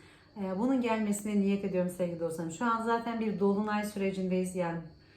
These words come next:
E, dolunay aslında bir şeylerin bitip, e,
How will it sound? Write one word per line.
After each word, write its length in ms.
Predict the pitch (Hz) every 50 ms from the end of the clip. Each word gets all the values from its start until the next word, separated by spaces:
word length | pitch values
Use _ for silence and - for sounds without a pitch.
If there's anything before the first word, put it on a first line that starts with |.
| - - - - - -
E, 280 | 190 180 180 180 180 180 180 196
dolunay 500 | 208 233 233 233 233 233 233 233 240 240 - - -
aslında 360 | 202 202 196 - 226 220 208
bir 40 | 208
şeylerin 560 | - - 240 233 226 226 220 220 220 226 208
bitip, 480 | 208 208 - - 233 233 240 - - -
e, 420 | 202 202 196 196 196 190 190 190